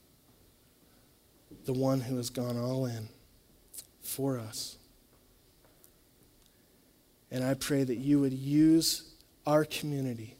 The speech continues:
this church, to be a radical and vibrant display of your love.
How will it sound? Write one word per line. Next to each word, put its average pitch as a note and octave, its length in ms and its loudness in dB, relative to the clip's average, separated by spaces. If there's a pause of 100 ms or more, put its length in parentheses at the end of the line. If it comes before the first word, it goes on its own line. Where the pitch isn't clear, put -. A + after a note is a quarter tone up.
this C#3+ 220 2
church, - 640 -4 (2750)
to - 140 -2
be D#3 480 4
a B2+ 120 -6
radical D3 920 -2
and C3 120 -12
vibrant C#3 760 -2
display A2+ 680 -2 (920)
of B2+ 140 -8
your C3 300 0
love. A2+ 500 -4